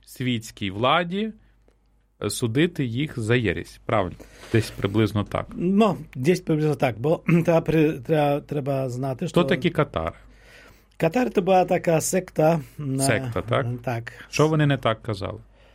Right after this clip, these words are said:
Speaker 2: М, вони були, е, така секта, як би сказати, неоднозначна, можна так
Speaker 1: Мгм.
Speaker 2: сказати. З одної сторони, були ката-, катари, були tymi, котрі, е, м, е, próbowali, byli jakimś takim,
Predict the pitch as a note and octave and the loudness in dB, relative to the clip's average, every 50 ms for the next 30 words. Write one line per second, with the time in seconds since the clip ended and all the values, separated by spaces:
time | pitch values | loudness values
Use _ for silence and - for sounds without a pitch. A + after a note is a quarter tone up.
0 | _ _ _ _ _ - - _ - A#2 C3 D3 - - E3 C#3+ D3+ D#3 C#3+ D#3 | _ _ _ _ _ -20 -20 _ -8 -6 -6 -6 -6 -6 -4 0 2 2 4 4
1 | F3 G3 G#3+ A3+ A#3 G3 E3+ D#3+ - D3 D3 F#3 F#3 F#3+ F3 E3+ - - D3+ D3+ | 4 4 2 2 2 0 -2 -6 -6 -2 -2 0 0 2 0 0 -2 -4 -6 -8
2 | D3 C#3 - E3 D#3 D#3 C#3+ - - F3+ F3+ - E3 D3+ D3+ - - C#3+ C#3+ C#3+ | -8 -6 -6 -4 -4 -4 -2 -2 -2 -2 -2 -2 -2 -2 -2 -2 -4 -4 -4 -4
3 | C#3+ - - D3+ C3 D3 C#3+ - D3+ C#3+ D#3 D#3+ D#3 D3 C3+ D3 C#3+ A#2+ B2+ A#2+ | -4 -4 -2 -2 -2 -2 -2 -2 0 2 4 4 4 4 2 0 0 2 0 -2
4 | G#2 - - - - F#2+ F2+ F#2 G2 G#2 G2+ G#2 A2 G2+ F2+ F#2 F2 F2+ F2+ F#2 | -2 -4 -8 -12 -12 -12 -12 -12 -8 -2 0 2 2 2 0 -2 -2 -4 -6 -6
5 | - - A2+ A2+ C3 C#3 F#3 G#3+ G#3+ G#3+ F#3 F3+ E3 E3 F3+ E3+ F3+ E3+ E3+ D#3 | -8 -6 -4 -2 0 2 2 2 2 2 2 2 2 2 2 0 0 0 0 0
6 | - D3 C3+ - D3 D3 - D#3 A#2+ - C3+ - D3+ D#3 D#3 C#3+ C3 C3+ C3 B2+ | -2 -2 -2 0 0 0 -2 -2 -4 -4 -2 0 0 0 0 2 0 0 0 0
7 | - D#3 D3+ D3+ C#3+ - D3 C#3+ - - C#3 C3+ B2 A#2+ - - - - - - | -2 -2 -2 -2 -2 -2 -2 -2 -2 0 0 0 0 0 -4 -14 -20 -20 -18 -18
8 | - - - D#3 C3 C3 B2+ B2+ B2+ C#3 - - C3 C3 C3 C3 B2+ B2 B2+ B2 | -16 -10 -6 -2 0 2 2 2 2 0 -2 -4 -2 -2 0 2 2 2 4 2
9 | A#2+ A#2 A#2 A#2 A#2 - - F3 - - - B2+ A#2+ A#2+ A#2 A#2 - C#3+ D3 C#3+ | 2 2 0 -2 -4 -8 -12 -14 -14 -10 -6 -4 -2 -2 -2 0 0 0 2 2
10 | D3 C3+ B2 C#3+ D3 D3+ D3+ C#3+ C#3 C#3 - - C3+ C3 B2 C#3+ E3+ E3+ E3 D3+ | 2 2 4 4 4 2 2 2 0 -2 -2 -4 -6 -4 -2 0 0 2 2 2
11 | D#3 D#3 - - - C#3+ C#3 - D#3+ D3 - - D3 B2+ - C#3+ C#3+ C3+ C3 C3 | 2 0 -4 -4 -4 -4 -2 0 0 -2 0 0 -2 -2 -2 -4 -2 -2 -2 -2
12 | G#3+ G#3 | -4 -8